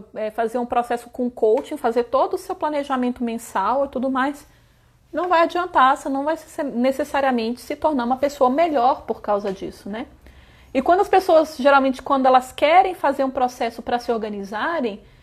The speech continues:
não é que elas querem necessariamente só ter mais tempo, elas querem se tornar pessoas melhores, né? Em geral, esse é o nosso objetivo. Você fala assim, "Ah, mas por que que você quer, é, por que que você quer contratar uma pessoa pra organizar a sua agenda?" "Ah, porque eu quero ter mais tempo."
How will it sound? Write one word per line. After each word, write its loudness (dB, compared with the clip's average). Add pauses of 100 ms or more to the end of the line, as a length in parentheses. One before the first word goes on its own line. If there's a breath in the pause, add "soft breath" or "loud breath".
(480 soft breath)
não 4
é 4
que -2
elas 2
querem 4
necessariamente 2
só 4
ter 0
mais -2
tempo, -6
elas 2
querem 0
se -6
tornar -2
pessoas -4
melhores, 2
né? -6 (640 soft breath)
Em 0
geral, 8
esse 2
é 4
o 6
nosso 0
objetivo. -4
Você 0
fala -2
assim, -8
"Ah, -2
mas -2
por -2
que 0
que -16
você -4
quer, -2 (500 loud breath)
é, 6
por 0
que 0
que -4
você 4
quer 2 (120)
contratar 2
uma 2
pessoa 2
pra 2
organizar 0
a -2
sua 2
agenda?" -4
"Ah, -6
porque -4
eu 2
quero 2
ter -4
mais -6
tempo." -10